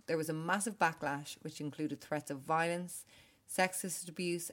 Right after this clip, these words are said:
and thousands of hostile posts on Twitter and other platforms. Here's a few examples. "I really hope that one of the blokes is a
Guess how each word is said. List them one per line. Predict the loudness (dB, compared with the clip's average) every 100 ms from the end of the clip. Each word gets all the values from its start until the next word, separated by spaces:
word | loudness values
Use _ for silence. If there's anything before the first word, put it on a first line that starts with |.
| -8
and | -4 -4
thousands | -4 2 4 4 0 -4 -4
of | -8 -2
hostile | 0 2 2 0
posts | 0 0 0 -2 -6
on | -6 -6
Twitter | -2 0 0 -2 _ -6
and | -2 -2
other | -2 -4
platforms. | -4 -4 -4 -10 -10 -14 _ _ -20 _ _ _ -14 -12
Here's | -2 2 2 0
a | -8
few | -2 0
examples. | 0 2 4 4 0 -2 -10 -18 -20 -20 -20 -20 _ -10 6
"I | 8
really | 8 8 6
hope | 6 4 2
that | 0
one | 4 4
of | 2
the | 0
blokes | 6 6 6 2
is | 2
a | 2